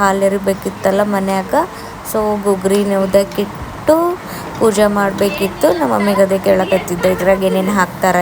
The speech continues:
ಏನೇನ್ ಮಾಡ್ತಾರಂತ. ಭಾಳ ಚಲೋ ಆಗ್ತದೆ, ಇದು ಸಿಂಪಲ್ಲೇ ಇರ್ತದ, but ಸೂಪರ್ ಆಗಿರ್ತದೆ ಟೇಸ್ಟಾಗಿ. ನನಗಂತೂ ಇಷ್ಟ ಆಗ್ತದ. ಇದ್ರ ಜೊತೆಗೆ ಏನಂತಾರೆ, ಕೆಲವರು ಪೂರಿ ಜೊತೆನೂ ಹಚ್ಕೊಂಡು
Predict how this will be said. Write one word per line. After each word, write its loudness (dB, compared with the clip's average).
ಏನೇನ್ -4
ಮಾಡ್ತಾರಂತ. -4
ಭಾಳ 4
ಚಲೋ 0
ಆಗ್ತದೆ, -2
ಇದು -2
ಸಿಂಪಲ್ಲೇ 0
ಇರ್ತದ, -6
but 2
ಸೂಪರ್ 2
ಆಗಿರ್ತದೆ -2
ಟೇಸ್ಟಾಗಿ. 0
ನನಗಂತೂ -2
ಇಷ್ಟ -6
ಆಗ್ತದ. -4
ಇದ್ರ 2
ಜೊತೆಗೆ -2
ಏನಂತಾರೆ, 2
ಕೆಲವರು 2
ಪೂರಿ 2
ಜೊತೆನೂ 0
ಹಚ್ಕೊಂಡು -4